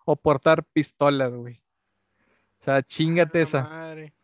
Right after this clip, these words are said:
Speaker 1: O sea, podías portar una pinche rifle, escopeta, pero no podías portar pistolas, güey. O sea, no mames.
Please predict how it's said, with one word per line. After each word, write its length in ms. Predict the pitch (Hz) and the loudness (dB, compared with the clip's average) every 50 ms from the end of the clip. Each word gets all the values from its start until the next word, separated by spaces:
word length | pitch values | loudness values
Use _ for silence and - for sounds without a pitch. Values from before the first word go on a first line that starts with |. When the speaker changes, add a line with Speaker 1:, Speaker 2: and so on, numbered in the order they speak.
| _ _ _ _ _ | _ _ _ _ _
Speaker 1:
O 100 | _ 151 | _ -4
sea, 120 | 123 160 151 | -2 -2 -2
podías 280 | - - - 165 175 | 2 4 4 4 6
portar 360 | - 202 180 165 - 180 185 196 | 4 2 0 4 4 4 4 4
una 180 | 196 190 196 | 2 0 -2
pinche 400 | 170 - 202 185 170 - - 202 | -2 0 -2 -2 0 2 2 2
rifle, 340 | 165 160 165 165 160 185 196 | 4 6 4 4 6 6 2
escopeta, 400 | 185 - - 160 156 190 185 - | 2 4 0 2 2 2 0 2
pero 140 | - 180 160 | 0 2 2
no 80 | 160 | 2
podías 240 | 151 - 175 170 165 | 2 6 4 4 6
portar 320 | - 165 147 - 156 151 - | 4 0 0 2 0 -2 -2
pistolas, 440 | - - - - 139 135 131 123 | -8 -10 -4 -2 -2 -2 -2 -6
güey. 160 | 120 123 _ _ _ _ _ _ _ _ _ _ | -8 -12 _ _ _ _ _ _ _ _ _ _
O 60 | 139 - | -12 -10
sea, 120 | - 139 | -10 -12
no 160 | 151 151 147 | -10 -12 -10
mames. 480 | 147 151 151 151 151 147 139 - - | -6 -2 -2 -2 -2 -4 -8 -10 -14